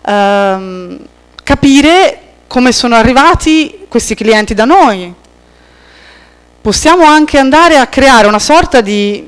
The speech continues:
anello, circolo virtuoso con le altre attività che esistono nella nostra zona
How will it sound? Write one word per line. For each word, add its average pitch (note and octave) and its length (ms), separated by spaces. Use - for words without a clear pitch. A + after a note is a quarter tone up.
anello, A#3 580
circolo B3+ 440
virtuoso A3+ 800
con G#3+ 160
le G#3+ 80
altre G3+ 300
attività G3 580
che A3 100
esistono F#3+ 680
nella F#3+ 220
nostra F#3 340
zona F#3+ 580